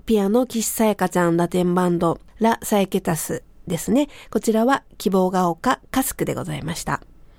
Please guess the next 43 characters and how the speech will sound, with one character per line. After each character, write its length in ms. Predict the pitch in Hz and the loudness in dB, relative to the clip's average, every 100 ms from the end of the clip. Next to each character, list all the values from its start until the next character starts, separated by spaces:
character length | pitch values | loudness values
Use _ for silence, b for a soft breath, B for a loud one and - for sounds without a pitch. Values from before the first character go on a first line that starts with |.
| b | b
え 220 | - 202 190 | -2 0 0
ー、 80 | |
近 220 | 190 320 277 | 2 2 4
年 200 | 180 160 | 2 0
の 100 | 170 | 2
ね、 140 | 185 | 2
私 340 | 180 185 - | 2 0 0
に 160 | 196 226 | 2 2
は 80 | 175 | 4
珍 400 | 185 185 190 185 | 2 2 0 0
し 200 | - 151 | 0 -2
い 20 | |
編 240 | 151 165 | -2 -2
成 260 | 160 165 160 | -2 -2 0
で、 300 | 156 214 208 - - | 2 2 0 -6 -10
え 220 | 160 151 | -6 -6
ー、 80 | 156 - | -6 -4
ピ 160 | 170 | -2
ア 100 | 160 | -2
ノ、 300 | 156 202 220 - | 2 2 2 -2
ベ 100 | 170 | -4
ー 180 | 160 156 | -2 -4
ス、 280 | - 240 - - | 0 0 0 -4
ド 120 | 185 | -2
ラ 120 | 180 | 0
ム 200 | 175 170 - | 0 -2 -4
入 180 | - 175 | -4 -2
り 40 | 180 | -4
と 220 | - 165 | -4 -6
い 120 | 156 | -4
う 60 | 170 | 0
ね、 160 | 247 - _ - | 0 -2 _ -6
バ 140 | 160 | -4
ン 100 | 151 | -4
ド 100 | 156 | -4
編 260 | 151 170 156 | -2 -2 -2
成 200 | - 147 | -6 -8
で 100 | - | -6
ご 120 | 180 | -2
ざ 100 | 196 | 0
い 80 | 190 | 2
ま 180 | 196 | 2
す。 220 | 202 - | 0 -6